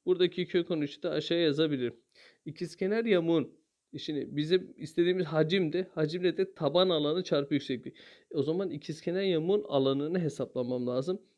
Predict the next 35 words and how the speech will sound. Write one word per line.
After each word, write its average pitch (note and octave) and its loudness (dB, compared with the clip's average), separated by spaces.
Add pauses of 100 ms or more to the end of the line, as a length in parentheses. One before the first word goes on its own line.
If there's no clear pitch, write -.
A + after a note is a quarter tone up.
(140)
E, C#3+ -4
yukarıdan E3 0
aşağı D#3+ 0
bir D#3 -10
tane D#3 0
dikme C#3+ -2
indirdim. C3 0 (720)
E, C#3+ 2
buradan F3 2
da D3 4
aşağıya C3+ 2
tekrar C3+ 0
bir B2+ -16
tane C3 0
dikme B2+ -2
indirdim. C3+ -4 (400)
E, D#3 -2
bu E3+ -2
durumda F3 0
yukarıdaki E3 2
ikiyi D#3+ 0
aşağıya D#3+ 2
tam E3 2
olarak D#3+ 2
indirmiş D3+ 2
olurum. B2+ 0 (340)
Sol G#3+ 0
taraftaki F3+ 2
üçgenle E3 0 (220)
sağ F#3 0
taraftaki F3 0
üçgen E3 -2
eş E3+ -4
olduğu D#3 0
için, E3+ 2